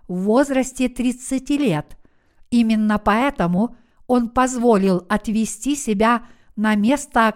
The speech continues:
казни и распять. Поэтому отныне мы должны плакать не о распятом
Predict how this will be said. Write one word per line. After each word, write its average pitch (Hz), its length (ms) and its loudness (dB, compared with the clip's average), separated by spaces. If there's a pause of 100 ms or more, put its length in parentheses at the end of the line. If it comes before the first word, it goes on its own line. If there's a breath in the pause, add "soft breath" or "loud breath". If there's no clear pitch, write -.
казни 208 560 0
и 254 180 -2
распять. 254 760 -2 (640)
Поэтому 220 580 2
отныне 208 760 0 (340 soft breath)
мы 240 120 0
должны 233 520 2
плакать 233 760 -2
не 240 260 2
о 262 220 0
распятом 214 680 0